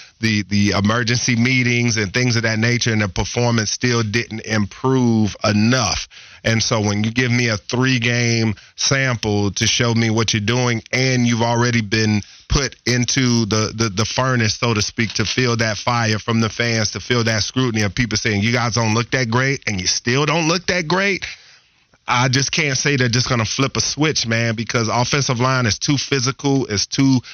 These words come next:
violent of a position. You have to have a mindset, you have to have the chemistry, you have to have the want to, and also, yeah, the technique and different things like that to be able to come out and dominate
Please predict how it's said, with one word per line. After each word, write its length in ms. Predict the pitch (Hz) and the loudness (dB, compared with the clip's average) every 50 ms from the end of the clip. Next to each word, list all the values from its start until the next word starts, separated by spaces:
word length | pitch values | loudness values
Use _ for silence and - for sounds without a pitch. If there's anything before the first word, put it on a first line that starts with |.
| - - - | -20 -20 -8
violent 460 | - 98 123 135 135 131 131 127 127 | -4 -2 0 0 2 2 2 2 2
of 120 | 131 123 127 | 2 0 0
a 60 | 127 | 0
position. 640 | - - 135 113 104 123 131 127 - - 120 117 | 0 -2 -2 0 0 0 0 0 0 0 0 2
You 100 | 120 120 117 | 2 2 2
have 180 | 123 123 123 | 2 -2 -2
to 80 | - 120 | -2 -2
have 280 | 113 120 127 123 120 113 | 0 0 0 0 0 0
a 200 | 107 101 95 90 - - - _ 98 | 0 0 -2 -4 -6 -16 -10 _ 0
mindset, 800 | 104 113 123 131 131 131 135 127 - - 139 135 139 123 - | 2 2 2 2 2 0 0 0 0 0 0 0 0 -2 -2
you 120 | 110 104 107 | 0 0 0
have 160 | 117 120 113 | 0 0 -2
to 60 | - 113 | -2 -2
have 260 | 110 120 117 110 101 | 0 0 0 -2 -4
the 100 | 98 - | -6 -6
chemistry, 720 | - - - 135 131 131 120 - - - 131 127 127 127 123 - - - - _ | -4 -2 0 0 2 2 0 0 0 0 2 2 2 2 0 -2 -6 -8 -4 _
you 120 | 110 110 | 0 0
have 160 | 120 120 - | 0 -2 -2
to 80 | - 107 | -2 0
have 180 | 117 120 113 101 | 0 0 0 0
the 80 | 98 | -2
want 360 | 92 92 98 113 131 143 135 - - | -2 0 0 0 0 0 -2 -2 0
to, 280 | 139 135 135 131 131 - - | 0 2 2 2 0 -2 -2
and 260 | 117 127 135 135 131 - - | -2 0 0 0 -2 -2 -2
also, 380 | 127 135 143 135 - 127 120 120 | 0 0 0 0 0 2 2 2
yeah, 220 | 117 123 135 127 104 | 2 2 2 0 0
the 120 | 101 104 | -2 -4
technique 560 | - - 143 131 123 - 120 127 131 117 - | -2 -2 -4 -4 -2 -2 -2 0 0 0 0
and 100 | 113 104 | 0 0
different 320 | 101 120 - - 113 101 - | 0 -2 -2 -4 -6 -2 0
things 220 | 120 113 110 104 | 0 0 2 2
like 160 | 110 104 98 | 0 0 0
that 160 | 127 135 123 - | -2 -2 -2 -2
to 100 | 113 98 | -4 -2
be 140 | 104 113 | 0 -2
able 140 | 113 101 101 | 0 0 -2
to 60 | 95 | -4
come 280 | 87 - - 127 120 120 | -2 -2 0 0 2 2
out 260 | 117 117 117 110 - | 0 0 -2 -2 -2
and 180 | 98 101 90 80 | -2 -2 -2 0
dominate 520 | 98 98 117 135 143 123 101 95 85 - | 0 0 2 2 2 2 0 -2 -4 -6